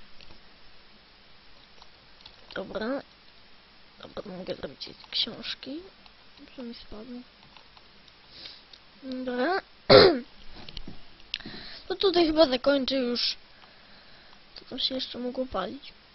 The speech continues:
Cobblestone mogłem przepalić, ale dobra, sugar cane. Dobra, to tutaj już po ksi-, trzy książeczki. Mm, tu jeszcze mam cztery drewienka. Tu jedna.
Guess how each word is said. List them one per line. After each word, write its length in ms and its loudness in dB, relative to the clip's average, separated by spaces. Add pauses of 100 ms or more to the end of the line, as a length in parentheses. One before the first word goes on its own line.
(120)
Cobblestone 680 -10
mogłem 260 -2
przepalić, 460 -4
ale 160 -2
dobra, 320 -2
sugar 420 -6
cane. 220 -6 (1300)
Dobra, 240 -2
to 180 -6
tutaj 280 -10 (120)
już 160 -10
po 200 -16
ksi-, 260 -8 (260)
trzy 240 -4
książeczki. 960 0 (600)
Mm, 300 -14
tu 80 -10
jeszcze 240 -10
mam 120 -20 (100)
cztery 280 -14 (100)
drewienka. 600 -12 (840)
Tu 160 -12
jedna. 360 -6